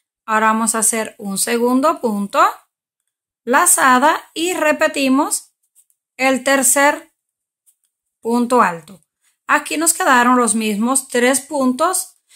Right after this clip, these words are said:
Ahora hacemos la cadenita de separación, hacemos el punto encima del punto que está solo,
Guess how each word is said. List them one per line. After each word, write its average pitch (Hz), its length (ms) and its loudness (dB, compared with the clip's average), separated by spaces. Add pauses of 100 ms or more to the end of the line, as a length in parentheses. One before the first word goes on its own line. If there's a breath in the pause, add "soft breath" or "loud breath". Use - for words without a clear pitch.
(180 soft breath)
Ahora 285 540 6
hacemos 262 500 2
la 214 160 0
cadenita 233 540 -2
de 220 140 -2
separación, 269 1080 2 (560)
hacemos 247 600 2
el 247 240 -2
punto 254 580 2
encima 220 540 -2
del 247 240 -4
punto 269 360 -4
que 196 80 -8
está 247 280 -2
solo, 302 640 4